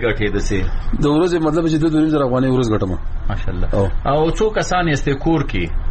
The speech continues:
Speaker 2: کور کې موږ یولس کسان یو.
Speaker 1: یواځې ته د ګټې وټې که نور زامن دي
Speaker 2: یو،
Speaker 1: څوک شته دی؟
Speaker 2: یو زوی راسره بل شته.
Speaker 1: ها، هغه هم دا شی نه
Speaker 2: هغه
Speaker 1: کوي.
Speaker 2: دا شی نه جوړوي.
Speaker 1: ها.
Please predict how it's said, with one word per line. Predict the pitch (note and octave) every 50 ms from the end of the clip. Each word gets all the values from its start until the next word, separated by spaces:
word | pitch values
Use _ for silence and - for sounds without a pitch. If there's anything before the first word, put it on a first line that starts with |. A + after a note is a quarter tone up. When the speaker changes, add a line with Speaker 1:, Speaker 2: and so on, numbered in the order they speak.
| - - - -
Speaker 2:
کور | E3 E3 D3+
کې | D3 D3
موږ | D3 D3+ D3+
یولس | C#3+ C#3 C#3 C3+ B2 -
کسان | A2+ G#2 - G#2 F#2+ F2
یو. | F2 - - - - D3
Speaker 1:
یواځې | D#3 E3+ F3+ F#3 F#3 F3+
ته | - - G#3 G#3
د | G#3 G3+ G#3 G3+ G3+
ګټې | G#3+ G#3+ - G#3+ G#3+
وټې | A3 G#3+ G#3+ A#3 A#3 -
که | G3+
نور | F#3 F#3 F#3 F#3 F3 E3+
زامن | D#3 D#3+ D#3+ D#3+ E3 E3+ F#3 F#3+ -
دي | E3+ D3+
Speaker 2:
یو، | D3+ D3+
Speaker 1:
څوک | C#3 C#3 -
شته | - D#3 - F3 E3+
دی؟ | E3+ E3+
Speaker 2:
یو | D#3 C#3+ D3+ C3+
زوی | C3+ D3
راسره | C3+ B2 G#2+ A#2+ A2
بل | A2 G#2+
شته. | - - G#2 F#2+ - - - - -
Speaker 1:
ها، | B2+
هغه | C3 C3 C3 C3+ D3
هم | C#3+
دا | C#3 C3 B2 A#2+ A#2+ A#2 - -
شی | - - A2+ A2+
نه | G#2+ G2+ A#2
Speaker 2:
هغه | C3
Speaker 1:
کوي. | C#3 C#3 C3+
Speaker 2:
دا | B2+
شی | A#2 - A2+
نه | G2+
جوړوي. | F#2+ F#2 F#2 F#2+ F#2 F2 E2+ - - - -
Speaker 1:
ها. | G2+ G#2 G#2 G#2